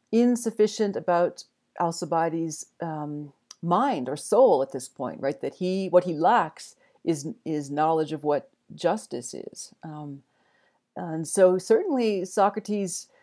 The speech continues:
seems to either sharpen or highlight, um, something that Alcibiades has not clearly seen before, right? That, um, you have a,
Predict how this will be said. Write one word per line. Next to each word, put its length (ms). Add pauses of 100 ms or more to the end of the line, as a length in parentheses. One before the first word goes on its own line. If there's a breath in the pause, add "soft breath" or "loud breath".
(140)
seems 320
to 140
either 240
sharpen 720
or 120
highlight, 800 (560)
um, 400
something 360
that 120
Alcibiades 600
has 140
not 320 (600)
clearly 400
seen 520
before, 520
right? 240
That, 260
um, 360 (500)
you 300
have 200
a, 400